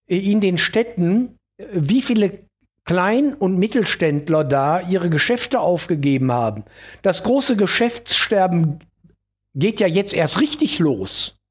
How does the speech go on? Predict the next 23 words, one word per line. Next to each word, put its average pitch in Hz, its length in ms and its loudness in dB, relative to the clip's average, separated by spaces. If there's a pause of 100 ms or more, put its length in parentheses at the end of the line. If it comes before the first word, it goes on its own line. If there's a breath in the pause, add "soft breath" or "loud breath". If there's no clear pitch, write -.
(520 loud breath)
Die 196 180 4
haben 247 200 2
sich 233 160 0
ja 220 100 2
noch 202 160 0
irgendwie 220 400 2
über 190 260 2
Wasser 226 320 2
gehalten. 143 600 0 (360 loud breath)
Mit 151 200 -2
Spareinlagen 175 1300 0
oder 151 240 0
mit, 143 260 -2 (340 loud breath)
mit, 147 260 -2
mit, 135 400 -2
mit, 135 300 -2
mit 143 240 -2
Geldern, 190 380 2
die 160 100 0
sie 160 140 2
vielleicht 165 440 0
noch 151 220 0
hatten. 185 320 -6